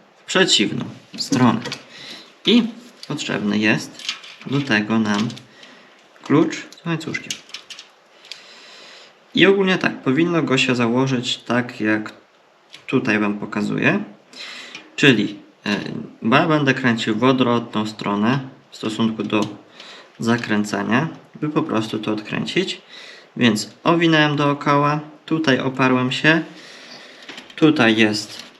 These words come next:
też klucz fajnie, e, ułożony i napieramy i pyk, jest już odkręcone. Dalej możemy to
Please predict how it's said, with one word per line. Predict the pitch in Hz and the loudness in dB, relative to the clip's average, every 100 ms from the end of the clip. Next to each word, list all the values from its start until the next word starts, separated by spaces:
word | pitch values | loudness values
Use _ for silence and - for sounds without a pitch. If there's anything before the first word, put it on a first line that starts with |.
| - | 0
też | 135 127 | 2 2
klucz | - 123 113 - | -2 -2 -2 -2
fajnie, | - 123 113 107 107 - - _ _ - | 0 2 4 2 0 -8 -20 _ _ -12
e, | - - - - | -10 -8 -12 -4
ułożony | - 143 117 123 202 392 - - - - - _ - _ _ - | 2 4 4 4 2 -2 -6 -20 -20 -20 -20 _ -20 _ _ 0
i | - 247 - - - - - - - | 4 4 2 -4 -14 -18 -20 -14 -2
napieramy | 180 165 151 147 147 139 139 - - | 0 4 4 6 4 2 0 -6 -6
i | - | 0
pyk, | 180 175 - - - - - - - - | 4 4 2 -14 -20 -20 -20 -16 -16 -2
jest | 110 110 107 110 | 2 2 0 -4
już | 107 - - - _ - - _ - | -6 -6 -10 -18 _ -20 -20 _ -4
odkręcone. | 107 - 110 107 156 123 - - - - - - | -4 0 0 2 0 0 -2 -8 -20 -18 -18 -8
Dalej | - 208 180 | -2 2 4
możemy | 127 120 120 113 | 4 4 2 0
to | 110 | 0